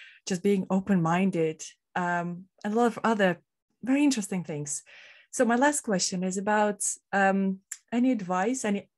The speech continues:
additional advice that you can give or you'd like to share with someone starting out, perhaps from, you know, a chemistry degree or an engineering degree, and who is interested in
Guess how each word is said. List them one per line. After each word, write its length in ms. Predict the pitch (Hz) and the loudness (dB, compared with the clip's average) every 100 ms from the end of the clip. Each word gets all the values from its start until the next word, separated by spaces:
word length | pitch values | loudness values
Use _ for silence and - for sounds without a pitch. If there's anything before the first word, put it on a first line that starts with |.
| _ 190 | _ -6
additional 480 | 180 202 - 185 | -2 -2 0 0
advice 420 | 180 180 170 170 - | 0 -2 -4 -4 -6
that 200 | 170 190 | -6 -8
you 80 | |
can 520 | 185 185 175 170 170 - _ | -6 -6 -4 -6 -8 -12 _
give 220 | 180 165 165 | -4 -4 -2
or 100 | 165 | -2
you'd 200 | 170 175 | -2 -4
like 160 | 170 | -4
to 80 | - | -4
share 340 | - 180 160 165 | -6 -4 -6 -4
with 260 | 175 160 - _ - _ - | -6 -8 -14 _ -20 _ -6
someone 340 | 294 285 247 | -2 2 0
starting 480 | 220 262 254 247 214 | 0 0 0 0 0
out, 380 | 175 156 - - _ _ _ - _ | -2 -6 -10 -20 _ _ _ -20 _
perhaps 340 | 202 202 302 - | -2 2 2 2
from, 520 | 262 254 254 226 - - | 2 4 6 2 0 -4
you 100 | 202 | 0
know, 180 | 175 165 | 0 -2
a 40 | |
chemistry 480 | - 170 165 - 170 | -6 -6 -6 -6 -6
degree 260 | 170 170 | -6 -4
or 80 | 170 | -4
an 100 | 190 | -4
engineering 540 | 196 190 170 160 160 151 | -4 -4 -4 -6 -8 -10
degree, 380 | 156 156 160 185 | -10 -8 -6 -2
and 240 | 185 185 _ _ - - _ _ | -2 -2 _ _ -20 -20 _ _
who 100 | - | -4
is 100 | 226 | 2
interested 460 | 269 247 208 - 185 | 2 2 -4 -6 -4
in 180 | 185 | -4